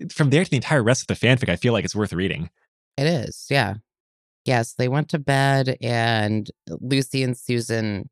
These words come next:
Speaker 2: share a bedroom.
Speaker 1: Mm-hmm.
Speaker 2: So, "Even if it hurts, it's better than forgetting who we were," she said, her voice muffled by her pillow. That's Lucy. "I don't know." Susan stared up at the ceiling,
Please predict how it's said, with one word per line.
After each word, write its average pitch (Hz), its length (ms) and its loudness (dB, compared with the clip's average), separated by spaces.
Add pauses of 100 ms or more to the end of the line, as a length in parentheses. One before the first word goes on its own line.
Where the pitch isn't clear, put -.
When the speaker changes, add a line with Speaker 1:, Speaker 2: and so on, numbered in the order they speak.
(120)
Speaker 2:
share 117 240 0
a 113 60 2
bedroom. 95 600 -4
Speaker 1:
Mm-hmm. 85 260 -6 (360)
Speaker 2:
So, 110 720 0 (800)
"Even 160 260 2
if 180 120 2
it 156 100 4
hurts, 156 380 2
it's 123 180 -4
better 117 260 2
than 123 160 0
forgetting 113 540 0
who 113 300 -2
we 110 160 -2
were," 98 520 -2 (180)
she - 180 -8
said, 101 240 -4
her 107 120 -2
voice 101 360 -4
muffled 101 360 -4
by 95 180 -4
her 95 120 -6
pillow. - 480 -6 (180)
That's - 140 -20 (100)
Lucy. - 340 -12 (840)
"I 156 140 8
don't 147 220 8
know." 110 320 -2 (160)
Susan 104 420 -2
stared 101 260 -4
up 98 120 -4
at - 60 -18
the 101 60 -4
ceiling, 87 540 -8